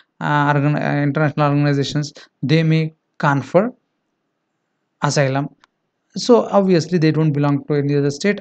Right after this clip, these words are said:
or even though the state belongs, the territory belongs to a state, but the head office will be treated as if it is a foreign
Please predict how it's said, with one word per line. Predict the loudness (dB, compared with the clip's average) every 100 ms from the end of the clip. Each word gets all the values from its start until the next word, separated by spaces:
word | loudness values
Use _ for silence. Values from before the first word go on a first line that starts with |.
| -2
or | 0 -2 -6 -20 _ -6
even | -2 2
though | 2
the | 0
state | 0 2 2 2
belongs, | -2 -4 -6 -10
the | -8 -6
territory | -2 -2 0 0
belongs | 2 0 0
to | -2
a | -2
state, | -2 -4 -2
but | -2
the | -2
head | 0 0
office | 0 -2 -4 -8 -20 _ 0
will | 2
be | 2 -2 -2
treated | 0 2 2
as | 2 -2 -2
if | -6
it | -6 -4
is | 0
a | 0
foreign | 2 4 4 2